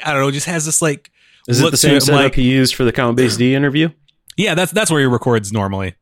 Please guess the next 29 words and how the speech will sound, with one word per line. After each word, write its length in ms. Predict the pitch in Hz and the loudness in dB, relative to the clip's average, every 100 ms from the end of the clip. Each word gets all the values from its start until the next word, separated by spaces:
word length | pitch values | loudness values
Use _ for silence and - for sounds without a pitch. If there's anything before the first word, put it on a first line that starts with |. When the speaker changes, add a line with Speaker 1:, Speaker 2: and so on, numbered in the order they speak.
| _ _ _ _ _ - - | _ _ _ _ _ -12 -4
Speaker 1:
I 80 | |
Speaker 2:
Yeah. 60 | 147 | 0
Speaker 1:
guess 140 | 196 | 0
bef-, 180 | - 151 - | 0 -2 0
I 100 | 156 | -2
guess 160 | 180 | 0
originally 320 | 151 143 139 135 | 2 2 2 2
they 120 | 123 | 2
did 120 | 123 | 2
it 40 | 123 | 0
in 60 | |
his 120 | 113 | 0
kitchen, 380 | - 120 - 131 | -2 -2 0 0
and 200 | 131 120 | 0 0
then 100 | 120 | 0
they 100 | 120 | 0
had 140 | 120 117 | -2 -2
issues 300 | 110 - 110 | -2 -2 -2
with 140 | 110 | -2
lighting 560 | 104 104 113 120 123 - | 0 0 0 0 -2 -4
Speaker 2:
<clears throat> 40 | |
Speaker 1:
in, 160 | 120 117 | -4 -2
in 140 | 120 | -2
regards 400 | 113 107 110 107 | -2 0 0 0
to 80 | 127 | -2
the 120 | 110 107 | 0 0
sun. 360 | 110 101 110 _ _ _ _ _ _ _ _ _ _ | 0 0 -2 _ _ _ _ _ _ _ _ _ _
So 200 | - 98 | -4 0
Speaker 2:
Mm-hmm. 340 | 92 139 120 | 2 2 0